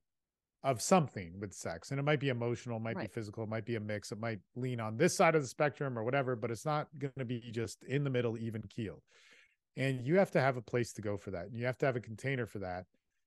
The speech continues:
Speaker 1: And you, you have to realize that your health isn't defined by beating it or denying it or all this sort of stuff.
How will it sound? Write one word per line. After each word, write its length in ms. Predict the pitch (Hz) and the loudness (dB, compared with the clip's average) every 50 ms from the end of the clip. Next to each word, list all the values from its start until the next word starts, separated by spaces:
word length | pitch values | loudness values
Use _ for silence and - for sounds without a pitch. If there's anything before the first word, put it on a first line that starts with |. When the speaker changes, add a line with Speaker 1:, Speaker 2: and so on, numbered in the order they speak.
| _ - - | _ -10 -6
Speaker 1:
And 360 | 120 117 113 107 110 107 110 | -4 -2 -2 -2 -2 -4 -6
you, 260 | 113 117 113 110 117 123 | -6 -6 -6 -6 -6 -6
you 140 | 120 117 104 | -4 -2 2
have 220 | 117 139 135 - | 2 2 2 2
to 100 | - 143 | 0 0
realize 460 | 123 131 135 135 127 120 120 117 104 - | 2 2 2 4 4 4 2 0 0 -2
that 180 | 123 110 98 | -4 -4 -4
your 220 | 113 120 117 117 101 | -4 -2 -2 -2 -2
health 560 | - - - 165 170 135 123 - - - - - | -2 2 4 6 6 6 4 2 -4 -18 -8 -4
isn't 320 | 127 127 113 143 131 104 | -4 -2 -2 -2 -4 -4
defined 720 | 120 120 110 - 139 135 131 127 120 113 107 104 98 104 - | -6 -6 -4 -2 0 0 0 0 0 -2 -2 -4 -6 -6 -4
by 240 | 117 107 104 104 95 92 95 | -2 0 0 0 -4 -6 -4
beating 400 | - 160 175 180 147 143 139 117 | 0 2 2 2 2 2 0 -2
it 280 | 113 110 104 101 - - 92 | -2 -4 -6 -8 -10 -10 -8
or 180 | - 123 113 | -6 -4 -4
denying 600 | 107 110 107 117 131 147 175 170 156 139 127 120 | -4 -6 -6 -4 -2 0 0 0 0 0 -2 -2
it 280 | 110 107 101 98 - - | -4 -4 -4 -6 -8 -10
or 120 | 120 98 110 | -10 -8 -4
all 220 | 131 147 151 156 | 0 2 2 2
this 180 | 143 143 127 - | 2 0 -2 -2
sort 160 | - 139 123 | -2 -2 -2
of 60 | 113 | -2
stuff. 340 | - - - 180 160 113 | -4 -2 0 2 2 0